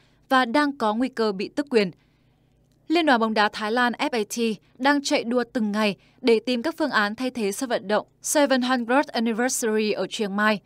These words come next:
Nếu không đáp ứng được khâu tổ chức, Thái Lan sẽ bị tước quyền đăng cai và bị loại khỏi vòng chung kết U hai mươi ba châu Á hai nghìn không trăm hai mươi với tư cách là đội chủ nhà. Liên đoàn bóng đá châu Á A F C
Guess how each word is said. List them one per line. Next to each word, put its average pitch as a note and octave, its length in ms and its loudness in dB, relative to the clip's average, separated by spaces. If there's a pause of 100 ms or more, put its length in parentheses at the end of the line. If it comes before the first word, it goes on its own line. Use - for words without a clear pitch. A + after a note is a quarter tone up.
(340)
Nếu C4 180 6
không D4 220 -2
đáp E4+ 120 0
ứng A3+ 240 2
được C4 140 0
khâu A3+ 140 -4
tổ G3+ 140 -2
chức, D#4+ 220 -2 (340)
Thái C#4 160 0
Lan D4+ 200 4
sẽ D4 160 -2
bị C4 260 -2
tước F4+ 160 -2
quyền A#3 180 0
đăng G#3+ 160 -4
cai G#3+ 300 2 (120)
và A3 160 2
bị G3+ 160 -8
loại G#3+ 280 2
khỏi G#3 200 -2
vòng G#3 200 -2
chung B3 200 -8
kết E4 200 0
U A#3 180 -2
hai A3 120 -4
mươi G#3+ 100 -4
ba G#3 100 2
châu G#3+ 180 -6
Á F#3 200 -2
hai A#3+ 120 -6
nghìn A3 160 -2
không G#3 160 -10
trăm G#3 140 -8
hai G#3 140 -2
mươi G3+ 240 0 (320)
với B3 180 4
tư D#4 140 0
cách E4+ 240 -2
là G#3+ 180 0
đội G3 140 -2
chủ G#3+ 140 -10
nhà. F#3+ 320 0 (720)
Liên E4 160 0
đoàn C4 160 4
bóng G#3+ 140 0
đá G#3 160 0
châu C4 200 -2
Á G3 160 2
A G3+ 100 -2
F A#3 520 0
C - 40 -10